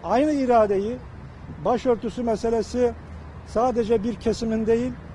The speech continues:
bu milletin tamamının sorunudur diyerek de ortaya koymuştur. Aynı mücadeleyi orada da vermiştir. Nitekim Alevi canlarımızın karşı karşıya olduğu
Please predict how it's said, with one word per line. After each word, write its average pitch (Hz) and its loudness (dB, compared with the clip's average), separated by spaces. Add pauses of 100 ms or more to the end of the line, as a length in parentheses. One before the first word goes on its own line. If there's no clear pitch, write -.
(240)
bu 247 2
milletin 226 0
tamamının 220 2
sorunudur 208 2 (720)
diyerek 226 6
de 214 2
ortaya 180 0
koymuştur. 185 0 (580)
Aynı 226 2
mücadeleyi 208 4
orada 196 2
da 214 2
vermiştir. 220 -2 (460)
Nitekim 220 0 (460)
Alevi 214 2
canlarımızın 214 2 (200)
karşı 190 0
karşıya 220 0
olduğu 202 4